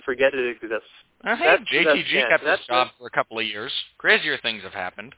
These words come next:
Speaker 1: It's quite possible. I, I still believe that Paul London and Bri-, Brian Kendrick held the tag team titles for a year because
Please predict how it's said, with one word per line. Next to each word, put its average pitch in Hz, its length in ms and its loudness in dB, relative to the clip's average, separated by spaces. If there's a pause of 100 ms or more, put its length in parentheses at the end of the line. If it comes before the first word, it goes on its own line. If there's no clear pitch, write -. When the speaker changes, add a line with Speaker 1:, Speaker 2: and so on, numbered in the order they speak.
(200)
Speaker 1:
It's - 80 -20
quite 302 240 4
possible. 131 340 0 (220)
I, 180 140 0 (240)
I 214 120 2
still 269 220 4
believe 202 280 4
that 151 200 -2
Paul 175 220 -2
London 156 300 -2
and 123 120 -14
Bri-, 131 260 0
Brian 147 320 -4
Kendrick 151 360 -6
held 131 160 -4
the 117 120 -18
tag 135 200 -2
team 139 100 -12
titles 113 300 -2
for 117 100 -6
a 110 40 -6
year 120 220 -6
because 113 300 -8